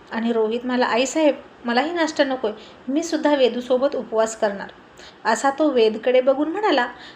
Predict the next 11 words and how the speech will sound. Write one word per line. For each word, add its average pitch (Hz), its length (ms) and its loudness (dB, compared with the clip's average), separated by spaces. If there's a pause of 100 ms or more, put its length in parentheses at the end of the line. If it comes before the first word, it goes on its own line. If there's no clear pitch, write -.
(120)
आणि 294 240 2
आता 277 200 2
वेदूने 220 420 0
मात्र 262 320 -2 (280)
त्याच्यासमोर 240 580 -4
असलेला 233 560 0 (280)
नाश्ता 240 360 2
गुपचूप 226 480 -6
खायला 302 220 2
सुरुवात 226 400 -2
केली 220 200 -4